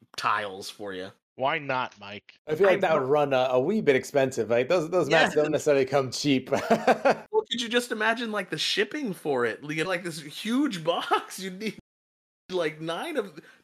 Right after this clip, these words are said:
Speaker 1: eighteen, eighteen, because they need to be double-sided tiles.
Speaker 2: That's the one thing I know a lot of people have trouble with, is that the shipping outside of the U S and, uh, other than a couple other places, is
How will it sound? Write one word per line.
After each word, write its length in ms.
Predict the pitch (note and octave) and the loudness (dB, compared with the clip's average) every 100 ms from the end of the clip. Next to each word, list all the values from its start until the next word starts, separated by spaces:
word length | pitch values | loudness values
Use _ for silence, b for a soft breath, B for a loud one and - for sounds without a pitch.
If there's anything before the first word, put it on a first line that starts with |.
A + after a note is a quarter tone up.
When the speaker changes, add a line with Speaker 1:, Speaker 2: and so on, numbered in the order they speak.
| - | -10
Speaker 1:
eighteen, 760 | C#3 - G3 - F#3+ C#4+ D#3 G2+ | -6 -2 -2 -4 -8 -6 -8 -6
eighteen, 400 | E3 E3+ A3+ A#3+ | -8 -8 -10 -8
because 260 | D3 D#3 D3 | -8 -6 -6
they 120 | D3+ | -6
need 140 | D#3 | -8
to 80 | D#3+ | -10
be 100 | D#3 | -8
double-sided 720 | C3+ D3 F3 E3 D#3 A3 E3 | -4 -4 -4 -4 -4 -4 -8
tiles. 680 | - E3 C#4+ A#2 G#2+ A2+ - - | -6 -6 -6 -8 -10 -14 -14 2
Speaker 2:
That's 280 | B2+ F#3+ - | 4 4 2
the 80 | B2+ | -2
one 220 | A#2+ G#2+ | -2 -4
thing 160 | A2 | -6
I 80 | G#2 | -6
know 80 | G#2 | -4
a 20 | |
lot 200 | G2+ G2 | -4 -4
of 60 | A#2+ | -6
people 220 | A#2 F2+ | -10 -10
have 160 | F#2 - | -12 -10
trouble 300 | G2 F2+ F2 | -8 -8 -8
with, 240 | F2 - | -10 -10
is 160 | F2 G2 | -10 -10
that 160 | F2+ | -10
the 100 | F#2 | -8
shipping 680 | - - C3 A#2 G#2 F#2+ F#2+ _ _ - | -4 -2 -2 -6 -10 -14 -18 _ _ -6
outside 480 | A2 A2 - A2 G2+ | -4 -2 0 0 0
of 80 | F#2 | -6
the 80 | |
U 200 | F#2+ G2+ | -8 -4
S 340 | G#2 G2+ - G#2 | -2 -2 -4 -8
and, 400 | F#2 F2 F#2 D2+ | -10 -14 -18 -16
uh, 40 | B1+ - _ _ - | -18 -20 _ _ -8
other 220 | A#2 G#2+ | -6 -6
than 160 | G#2 F#2+ | -8 -8
a 60 | F2+ - | -10 -4
couple 240 | A#2+ A2 | -2 0
other 200 | G#2+ G#2 | -2 -4
places, 500 | - G2 G2+ - - | -6 -6 -4 -6 -8
is 180 | - | -12